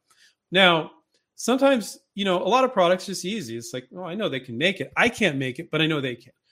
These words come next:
But sometimes that's not the case. And you needed to play around with something to figure out how this thing's gonna work and and you can have this Frankenstein prototype. Maybe you'll never show it to anybody.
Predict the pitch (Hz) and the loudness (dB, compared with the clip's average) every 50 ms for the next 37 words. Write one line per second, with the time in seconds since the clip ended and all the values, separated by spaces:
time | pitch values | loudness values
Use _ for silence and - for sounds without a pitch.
0 | _ _ - 151 - - 262 311 285 - 226 190 160 170 160 165 - 160 139 - | _ _ -10 -8 -2 0 0 0 0 0 -2 0 2 0 0 2 0 -2 -2 -2
1 | 123 - - 127 107 - - - - _ _ _ _ _ _ _ _ - 160 175 | -8 -10 -10 -10 -10 -10 -16 -20 -20 _ _ _ _ _ _ _ _ -2 -2 0
2 | 196 214 233 226 190 170 165 170 - - 180 170 160 151 147 147 156 156 151 135 | 0 0 -2 -2 -2 -4 -4 -6 -4 -2 0 0 2 2 2 0 0 0 0 -4
3 | 123 - - 123 113 - - 120 120 117 - 127 117 117 _ _ - 160 156 156 | -6 -8 -12 -14 -14 -12 -10 -10 -10 -10 -10 -12 -14 -14 _ _ -6 -4 -2 -2
4 | 147 143 139 139 139 135 131 135 - - - - 156 147 139 135 123 - - 139 | 0 2 2 4 4 2 2 -2 -4 -8 -6 -2 -2 0 0 -2 -6 -6 -6 -6
5 | 135 127 135 139 113 110 113 143 170 185 175 175 175 170 170 170 165 165 - 127 | -6 -6 -8 -10 -12 -12 -10 -6 -2 0 2 4 4 6 4 4 2 -2 -6 -8
6 | 117 - _ _ _ _ _ _ - 190 208 214 214 214 - 254 247 240 247 226 | -8 -8 _ _ _ _ _ _ -4 -4 -2 -2 -6 -6 -4 -2 0 0 0 0
7 | 220 - - - 170 151 143 139 147 135 - 147 131 127 - - 139 131 127 147 | -2 -4 -4 -2 -2 -2 -2 -2 -8 -8 -6 -6 -6 -6 -6 -8 -8 -6 -6 -8
8 | 147 147 175 202 220 240 240 214 185 175 165 170 165 - 160 135 127 - 123 - | -6 -4 -4 -4 0 -2 -2 0 0 0 -2 -2 -4 -6 -6 -8 -8 -10 -16 -16
9 | 120 117 117 120 110 98 95 98 | -12 -10 -10 -10 -10 -12 -16 -20